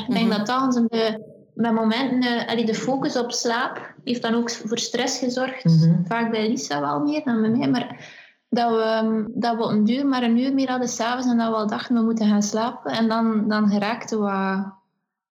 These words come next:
Speaker 1: ja, dan is de spontaniteit wel heel ver zoek, laat ons
Speaker 2: Ja.
Speaker 1: zo zeggen.
Speaker 3: Maar, en de zin is toch wel vaak gevallen van, "Ik mis u."
Speaker 1: Ja,
Speaker 3: Allee,
Speaker 1: "Ik
Speaker 3: zo,
Speaker 1: mis u", ja.
Speaker 3: zo wij als koppel
Speaker 1: Ja.
Speaker 3: en, en de rust soms ervaren bij elkaar. Zo, zo elkaar missen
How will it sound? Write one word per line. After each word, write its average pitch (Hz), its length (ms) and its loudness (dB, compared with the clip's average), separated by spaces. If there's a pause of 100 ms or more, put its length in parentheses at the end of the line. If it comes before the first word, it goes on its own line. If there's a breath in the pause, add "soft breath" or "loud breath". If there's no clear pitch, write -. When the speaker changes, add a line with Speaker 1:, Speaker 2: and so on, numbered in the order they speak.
(160)
Speaker 1:
ja, 233 140 -2
dan 240 120 2
is 240 100 4
de 247 80 2
spontaniteit 247 800 0
wel 247 140 0
heel 233 280 2
ver 190 220 0
zoek, 190 260 -2
laat 208 220 -2
ons 226 160 2
Speaker 2:
Ja. 185 120 2
Speaker 1:
zo 233 60 2
zeggen. 226 420 0
Speaker 3:
Maar, 190 160 -2 (260)
en 226 300 0
de 196 100 2
zin 190 360 2
is 208 200 -4
toch - 200 -6
wel 208 260 -2
vaak 175 560 -2
gevallen 180 680 -2
van, 180 380 -4 (220)
"Ik - 200 -4
mis - 580 0
u." 196 360 4 (100)
Speaker 1:
Ja, 247 240 2
Speaker 3:
Allee, 214 120 2
Speaker 1:
"Ik 226 60 2
Speaker 3:
zo, 247 140 2
Speaker 1:
mis 202 240 0
u", 202 40 -2
ja. 202 80 -2
Speaker 3:
zo 185 400 0
wij 202 320 0
als - 280 -2
koppel 226 680 -2 (260 loud breath)
Speaker 1:
Ja. 240 200 -4
Speaker 3:
en, 196 180 2
en 190 260 4
de 170 180 2
rust 165 440 0
soms 190 280 2
ervaren 170 600 0
bij 165 100 2
elkaar. 160 500 0
Zo, 151 140 2
zo 151 280 2
elkaar 180 400 0
missen 208 800 2